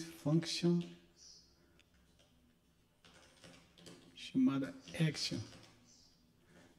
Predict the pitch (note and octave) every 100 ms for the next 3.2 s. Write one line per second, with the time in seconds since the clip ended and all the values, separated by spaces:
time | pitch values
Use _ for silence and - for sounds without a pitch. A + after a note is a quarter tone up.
0 | - - - - - - - - B3+ C4
1 | - - - - - - - - A2 -
2 | C#3+ - E3 D3+ C#3+ C#3+ C3+ C3+ E3 E3+
3 | F3+